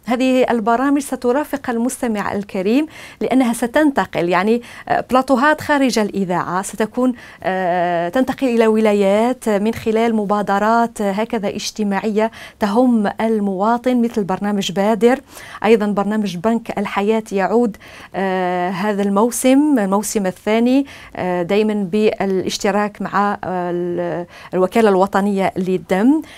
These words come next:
حيث، آه، سنجوب ولايات، آه، أخرى أيضا لغرس ثقافة التبرع بالدم لدى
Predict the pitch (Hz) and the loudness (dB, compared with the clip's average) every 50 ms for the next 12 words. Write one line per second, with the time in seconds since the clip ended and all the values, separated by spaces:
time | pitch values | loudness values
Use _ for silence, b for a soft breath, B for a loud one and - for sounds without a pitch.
0 | B B - 202 226 226 233 233 233 240 240 240 B B B B - 185 190 190 | B B 0 2 2 2 2 2 2 2 0 -2 B B B B -4 0 0 0
1 | 190 - - 214 214 214 208 190 262 240 190 190 214 214 208 214 220 226 226 220 | 0 0 0 2 2 2 2 2 0 0 2 2 2 4 6 6 6 6 4 2
2 | 220 - - 208 202 196 196 - - - - - 226 208 208 - - 226 226 196 | -2 -2 0 2 2 2 2 2 0 -2 -4 -2 -2 0 0 0 0 0 0 0
3 | 220 220 208 214 202 220 294 277 - - - 233 - - 320 359 349 - - 240 | 0 0 0 0 0 0 -2 -2 -2 -4 -4 -4 -2 0 0 0 2 0 -2 -6
4 | - 220 - 196 185 185 208 202 202 180 180 160 202 170 - - 214 220 220 220 | -6 -4 -4 -2 0 0 0 0 -2 -2 -2 -2 -4 -2 0 0 0 2 0 -2
5 | B B B B - 190 208 180 208 196 196 | B B B B -6 -4 -2 0 2 2 2